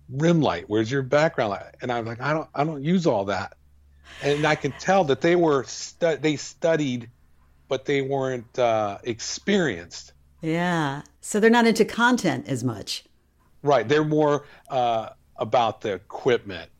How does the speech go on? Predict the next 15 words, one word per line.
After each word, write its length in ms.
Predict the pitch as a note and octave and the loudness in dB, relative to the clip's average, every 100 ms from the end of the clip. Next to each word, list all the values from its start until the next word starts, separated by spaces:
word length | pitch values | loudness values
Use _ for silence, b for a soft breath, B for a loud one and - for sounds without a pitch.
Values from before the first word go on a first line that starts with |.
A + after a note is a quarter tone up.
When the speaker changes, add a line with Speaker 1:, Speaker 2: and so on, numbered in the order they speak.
| _ _ _ | _ _ _
Speaker 1:
and 80 | B2 | -8
about 200 | A2 G#2+ | -4 -2
Speaker 2:
Huh. 80 | B2 | 0
Speaker 1:
having 340 | C#3 A#2+ A2+ | 2 0 0
all 180 | A2 G#2+ | -2 -2
the 120 | G2 | -2
lighting 600 | G#2 A2 A2 G#2 G2 F2+ | -4 0 2 2 -2 -6
and 120 | F2 | -12
having 360 | F2 G2+ G2 G#2+ | -12 -10 -8 -6
all 300 | A2+ A2+ A#2 | -4 -2 -2
this 540 | A2+ A#2+ A#2 G#2 F#2 | 0 2 4 2 -2
and 100 | G2 | -10
having 440 | F2+ G#2+ G#2 A#2 A2 b b b - | -8 -6 -6 -6 -8 b b b -8
the 100 | A#2+ | -6
fastest 1000 | - - C3+ B2 - - A#2+ A#2 - - | -4 0 2 2 -2 -6 -6 -4 -10 -14